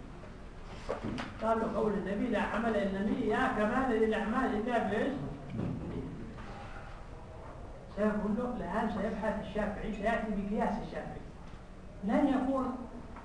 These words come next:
مقصود الشافعي الاستدلال. مقصود الشافعي إلزام الخصم. سيقول له: "أنت يا حنفي توجب النية على المتيمم"، هو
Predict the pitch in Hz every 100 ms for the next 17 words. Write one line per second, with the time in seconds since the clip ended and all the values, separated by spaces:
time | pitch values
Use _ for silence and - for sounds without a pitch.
0 | - 220 226 - 262 233 202 254 233 202
1 | - - - - - - - - - -
2 | - - - - - - - 180 196 196
3 | 233 233 202 - 233 214 - - - -
4 | - - - - - - - - 196 190
5 | 214 190 220 208 202 170 - - - -
6 | 226 247 269 269 254 - 214 202 214 196
7 | - 262 - - - - - - - -
8 | - - - - 262 - 208 214 220 262
9 | - 226 240 226 214 196 175 - 170